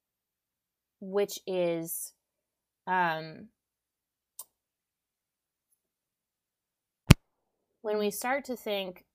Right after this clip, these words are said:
that we have to suffer joyfully.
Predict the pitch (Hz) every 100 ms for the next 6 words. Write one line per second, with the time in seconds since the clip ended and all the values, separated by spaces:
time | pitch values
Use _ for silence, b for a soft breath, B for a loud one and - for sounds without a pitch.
0 | 185 190 185 180 185 180 - 180 - -
1 | 175 - 170 165 - _ _ _ - 170
2 | - 156 156 - 90 -